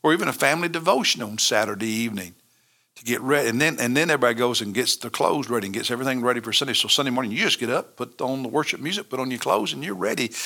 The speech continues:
and in a good spirit. But if you wait till Sunday morning to get ready for Sunday, most of the time it's gonna be hectic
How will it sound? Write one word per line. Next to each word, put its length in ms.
and 100
in 80
a 80
good 520
spirit. 320
But 100
if 80
you 160
wait 220
till 160
Sunday 320
morning 340
to 80
get 160
ready 220
for 160
Sunday, 400
most 280
of 80
the 60
time 180
it's 120
gonna 200
be 120
hectic 680